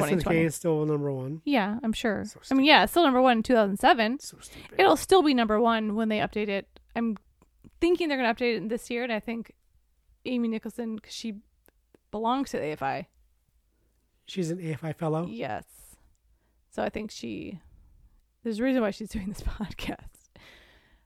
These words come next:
Speaker 1: with Paul Scheer.
Speaker 2: Oh, Unspooled?
Speaker 1: Yeah.
Speaker 2: Oh, she's a fellow at A F I? I didn't know that.
Speaker 1: Yeah, I think so.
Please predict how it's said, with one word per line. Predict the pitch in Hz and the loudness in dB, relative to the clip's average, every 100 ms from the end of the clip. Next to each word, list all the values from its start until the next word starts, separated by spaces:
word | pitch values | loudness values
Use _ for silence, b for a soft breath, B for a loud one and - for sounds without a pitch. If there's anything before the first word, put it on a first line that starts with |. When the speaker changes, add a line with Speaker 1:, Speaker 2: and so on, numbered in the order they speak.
| _ | _
Speaker 1:
with | 175 | -14
Paul | - - | -12 -16
Scheer. | - - _ _ _ - - | -16 -20 _ _ _ -12 -4
Speaker 2:
Oh, | 151 147 | -4 -4
Unspooled? | 135 - 160 - - - _ | -10 -6 -6 -8 -18 -20 _
Speaker 1:
Yeah. | 220 - - _ _ _ _ _ _ _ - | -10 -10 -14 _ _ _ _ _ _ _ -8
Speaker 2:
Oh, | 233 269 202 156 139 131 131 123 _ _ | -4 0 0 0 -2 -6 -10 -16 _ _
she's | - 214 | -6 -2
a | 233 | -2
fellow | - 175 165 208 | -2 -4 -2 -4
at | 185 | -4
A | 165 160 | -6 -8
F | 156 | -10
I? | |
I | 196 185 | -8 -6
didn't | 175 | -4
know | 131 | -4
that. | 370 | -4
Speaker 1:
Yeah, | 269 120 117 | -4 -4 -6
I | - _ - | -12 _ -16
think | 277 | -16
so. | - 262 311 127 110 | -4 0 0 0 -6